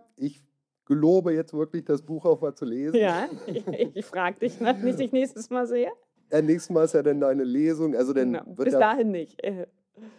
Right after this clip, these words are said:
Speaker 1: Podcast kommt erst nach der Lesung raus, aber wir sehen uns dann am Donnerstag in Moring im Ratskeller.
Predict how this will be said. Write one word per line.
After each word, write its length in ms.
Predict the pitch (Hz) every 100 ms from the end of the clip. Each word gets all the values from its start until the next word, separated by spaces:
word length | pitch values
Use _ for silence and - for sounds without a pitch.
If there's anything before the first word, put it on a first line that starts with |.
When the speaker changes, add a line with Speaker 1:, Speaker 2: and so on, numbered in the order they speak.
| _ _ _
Speaker 1:
Podcast 640 | 147 147 - 147 143 -
kommt 200 | 131 113
erst 180 | 107 -
nach 200 | 135 156
der 140 | 165
Lesung 380 | 143 156 143 135
raus, 300 | 120 123 127
aber 260 | - 113 107
wir 120 | 117
sehen 180 | 110 117
uns 140 | 117
dann 120 | - 101
am 140 | 101
Donnerstag 640 | 147 185 180 - 165 165
in 80 | 147
Moring 400 | 110 107 104 123
im 100 | -
Ratskeller. 720 | 69 85 101 - - 78 85